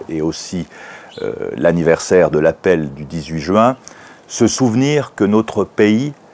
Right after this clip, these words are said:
n'a jamais été aussi grand que quand il était dans l'ardeur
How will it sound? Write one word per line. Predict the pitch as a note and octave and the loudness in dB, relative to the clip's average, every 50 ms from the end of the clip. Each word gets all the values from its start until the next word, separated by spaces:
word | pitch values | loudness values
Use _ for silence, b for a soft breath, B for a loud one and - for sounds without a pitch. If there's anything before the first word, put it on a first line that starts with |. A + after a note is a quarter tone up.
| b b b b b b - | b b b b b b -6
n'a | - F2+ F#2 F#2 | 0 2 2 2
jamais | F2 D#2 G#2+ A2 A#2 A#2+ A2+ G#2+ | 2 2 2 2 4 4 4 4
été | G2+ G2 - - A2 F#2+ | 2 2 2 2 2 2
aussi | F2+ F2+ - - - G2 | 2 2 -2 -4 -8 -6
grand | E2+ G2+ F2 G2 G#2+ A#2+ C3+ C3 - | -4 -2 2 2 4 2 2 0 -4
que | - - E2+ | -4 -4 -4
quand | D#2+ - - G#2 G2 E2+ - - | -2 0 0 0 0 -2 -4 -8
il | - F#2 F2 | -6 -2 0
était | F2+ F2 - - - G2+ G2 F#2 E2+ | 0 -2 -2 -2 0 2 2 2 2
dans | D#2 D2+ D#2+ D#2+ C#2+ C#2 - - - | 0 0 -2 -2 -2 -4 -6 -10 -6
l'ardeur | D#2+ E2+ G2 A2 G#2+ - F2+ F2+ F#2 F2+ F2+ - C#3 C3 - - | 0 2 2 2 2 0 2 2 4 4 4 2 0 -4 -10 -14